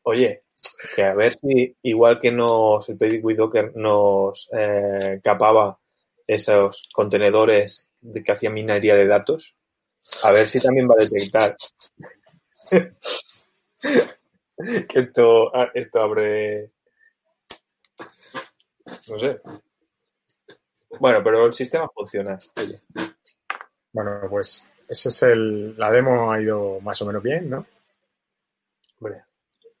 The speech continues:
Speaker 1: por, a ver, con todo lo que podía fallar,
Speaker 2: <laughs>
Speaker 1: yo creo que ha ido espectacular.
Speaker 2: Y bueno, y se ve claro, se ve claro cuál es la filosofía. Al final la filosofía es que tú vas a tener en un repositorio, pues, toda la infraestructura como código ahí y la tienes sincronizada al pelo con,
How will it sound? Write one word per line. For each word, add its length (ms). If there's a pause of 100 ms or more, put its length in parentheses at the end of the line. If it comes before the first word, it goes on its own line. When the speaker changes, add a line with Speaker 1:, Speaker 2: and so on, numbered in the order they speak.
Speaker 1:
por, 260 (640)
a 60
ver, 280
con 240
todo 160
lo 100
que 100
podía 260
fallar, 320 (420)
Speaker 2:
<laughs> 60 (2250)
Speaker 1:
yo 240
creo 240
que 100
ha 60
ido 200
espectacular. 580 (560)
Speaker 2:
Y 80
bueno, 200
y 40
se 120
ve 120
claro, 380
se 160
ve 60
claro 220
cuál 160
es 60
la 120
filosofía. 520
Al 80
final 240
la 60
filosofía 480
es 60
que 100
tú 100
vas 160
a 60
tener 260
en 80
un 80
repositorio, 640
pues, 140
toda 120
la 40
infraestructura 520
como 180
código 260
ahí 180
y 240
la 140
tienes 200
sincronizada 540
al 140
pelo 320
con, 360